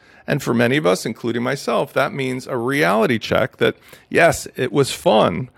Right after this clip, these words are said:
when we all sat around the campfire and did our Bob Ross paintings and we all shared how to do little P H P and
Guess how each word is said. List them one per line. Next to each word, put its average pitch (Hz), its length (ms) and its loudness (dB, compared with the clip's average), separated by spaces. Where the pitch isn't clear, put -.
when 127 140 0
we 127 80 4
all 131 120 4
sat 151 220 0
around 135 200 -2
the 135 60 -6
campfire 127 680 2
and 113 260 -2
did 117 140 2
our 123 80 4
Bob 107 300 2
Ross 113 220 6
paintings 110 640 -4
and 104 120 -2
we 104 100 -2
all 107 200 0
shared 113 360 2
how 110 220 2
to 110 100 0
do 113 180 -4
little 107 220 -2
P 101 240 -4
H - 220 -6
P 110 200 0
and 98 220 -4